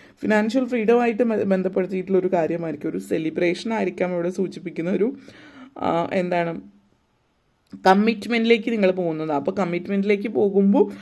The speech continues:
ഇതൊരു വിവാഹമായിരിക്കും. അപ്പോൾ ആ ഒരു തീരുമാനം നിങ്ങൾ finally എടുക്കുകയാണ്. ഇതാണ് ഈ ഒരു വ്യക്തിയാണ്, അല്ലെങ്കിൽ നിങ്ങൾ പ്രണയത്തിലായിട്ടുണ്ടെങ്കിൽ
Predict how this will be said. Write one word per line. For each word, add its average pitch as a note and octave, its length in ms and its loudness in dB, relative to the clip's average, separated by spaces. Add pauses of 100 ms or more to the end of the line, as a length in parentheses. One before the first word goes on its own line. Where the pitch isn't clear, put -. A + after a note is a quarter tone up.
(140)
ഇതൊരു A3 140 4
വിവാഹമായിരിക്കും. G#3+ 760 6
അപ്പോൾ F#3 140 2
ആ F3 100 6
ഒരു G#3 160 2
തീരുമാനം G#3 480 -2
നിങ്ങൾ A#3 200 -2
finally G#3+ 380 -2
എടുക്കുകയാണ്. G3 520 -2
ഇതാണ് F3+ 500 -2 (260)
ഈ A3 80 0
ഒരു B3 80 4
വ്യക്തിയാണ്, A3+ 520 4
അല്ലെങ്കിൽ E3+ 240 -4
നിങ്ങൾ F3+ 180 -2
പ്രണയത്തിലായിട്ടുണ്ടെങ്കിൽ F#3+ 1300 -2